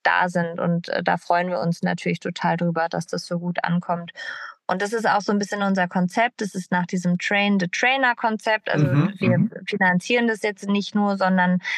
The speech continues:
Speaker 1: das wird auch mit, äh, lokal N G Os, ähm, tatsächlich so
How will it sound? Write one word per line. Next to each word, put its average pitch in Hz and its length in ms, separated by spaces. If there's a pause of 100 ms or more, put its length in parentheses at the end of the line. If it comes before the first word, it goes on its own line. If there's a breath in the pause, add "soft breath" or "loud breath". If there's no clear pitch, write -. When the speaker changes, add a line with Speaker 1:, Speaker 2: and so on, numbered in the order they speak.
(160 loud breath)
Speaker 1:
das - 220
wird 202 180
auch 180 200
mit, 180 220
äh, 175 260
lokal 185 580
N 180 160
G 175 180
Os, 247 460
ähm, 185 420 (200)
tatsächlich 190 680
so 196 520